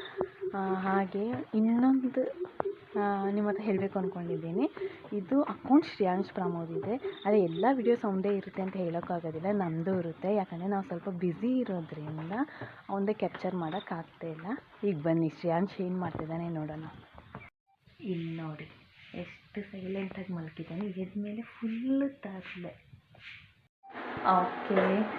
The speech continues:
ಇವಾಗ ಅವನು ಎದ್ದು ಬರೋಷ್ಟರಲ್ಲಿ ನಾನು ಕುಕಿಂಗ್ ಸ್ಟಾರ್ಟ್ ಮಾಡಿದ್ರೆ ಆದಷ್ಟು ಬೇಗ ಮುಗಿಯುತ್ತೆ. ನನಗೂ ಕ್ಲಾಸಿಗೆ ಹೋಗೋಕ್ಕೆ ಈಸಿ ಆಗುತ್ತೆ. ಅಮ್ಮ ಹೊರಗಡೆ ಎಲ್ಲ ಕಸ ಗುಡಿಸ್ತಾ ಇದ್ದಾರೆ. ಅಷ್ಟೊತ್ತಿಗೆ ನಾನಿಲ್ಲಿ ಸಾಂಬಾರಿಗೆ, ಟಿಫನಿಗೆ ಎಲ್ಲ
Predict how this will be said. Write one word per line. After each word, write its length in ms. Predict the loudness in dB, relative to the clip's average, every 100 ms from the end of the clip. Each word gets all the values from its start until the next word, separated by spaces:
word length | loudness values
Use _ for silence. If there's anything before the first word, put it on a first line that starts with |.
| 8 8 -2 -8 -6 2 6
ಇವಾಗ 340 | 10 10 10
ಅವನು 320 | 8 10 8 8
ಎದ್ದು 300 | 8 6 8
ಬರೋಷ್ಟರಲ್ಲಿ 540 | 8 8 4 4 8
ನಾನು 240 | 10 8
ಕುಕಿಂಗ್ 420 | 6 2 4 4 4
ಸ್ಟಾರ್ಟ್ 380 | 6 6 6
ಮಾಡಿದ್ರೆ 440 | 6 6 6 2 2 2 0 -6 -6 -6 -6 -6 -2 8
ಆದಷ್ಟು 420 | 8 8 6 6
ಬೇಗ 180 | 8 10
ಮುಗಿಯುತ್ತೆ. 440 | 8 6 2 4
ನನಗೂ 300 | 4 6 6
ಕ್ಲಾಸಿಗೆ 420 | 6 4 4 6
ಹೋಗೋಕ್ಕೆ 280 | 8 6 4
ಈಸಿ 220 | 2 4
ಆಗುತ್ತೆ. 380 | 2 0 4 6
ಅಮ್ಮ 440 | 6 4 2 6
ಹೊರಗಡೆ 840 | 8 8 6 6 6 6 4 4 4
ಎಲ್ಲ 180 | 4 4 4 2 -2 2
ಕಸ 180 | 6
ಗುಡಿಸ್ತಾ 460 | 8 8 6 2 2
ಇದ್ದಾರೆ. 280 | 2 2 4
ಅಷ್ಟೊತ್ತಿಗೆ 480 | 2 2 4 6 6
ನಾನಿಲ್ಲಿ 580 | 6 4 2 0 0 0 -4 -6 -6 -8 -6 0
ಸಾಂಬಾರಿಗೆ, 840 | 6 6 6 6 6 6 2 0 2
ಟಿಫನಿಗೆ 560 | 2 4 4 4 0 -2 -6 -2
ಎಲ್ಲ 100 | 4